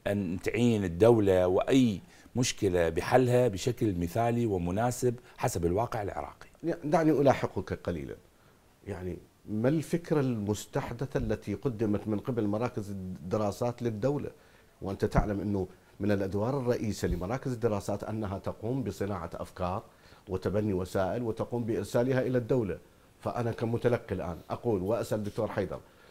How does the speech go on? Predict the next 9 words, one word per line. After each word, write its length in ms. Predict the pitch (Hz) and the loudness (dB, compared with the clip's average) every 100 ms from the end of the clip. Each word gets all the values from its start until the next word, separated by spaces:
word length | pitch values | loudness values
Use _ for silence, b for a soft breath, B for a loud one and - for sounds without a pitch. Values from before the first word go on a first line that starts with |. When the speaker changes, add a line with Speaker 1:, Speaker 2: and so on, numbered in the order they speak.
| b 87 | b -4
Speaker 2:
ما 140 | 110 | 0
الفكرة 460 | 131 - 131 110 107 | 0 0 -2 0 -2
الرئيسة 540 | 90 95 127 117 107 | -2 -4 -4 -4 -2
العملاقة 500 | 95 92 101 117 - | -2 -2 -2 -2 -2
التي 340 | 107 98 104 | -4 -4 -4
قدمت 580 | 101 - 120 95 92 95 | -4 -4 -4 -4 -4 -4
من 140 | 101 98 | -4 0
قبل 260 | 123 104 | 2 2
مثلا 380 | 113 104 113 | 0 -2 -2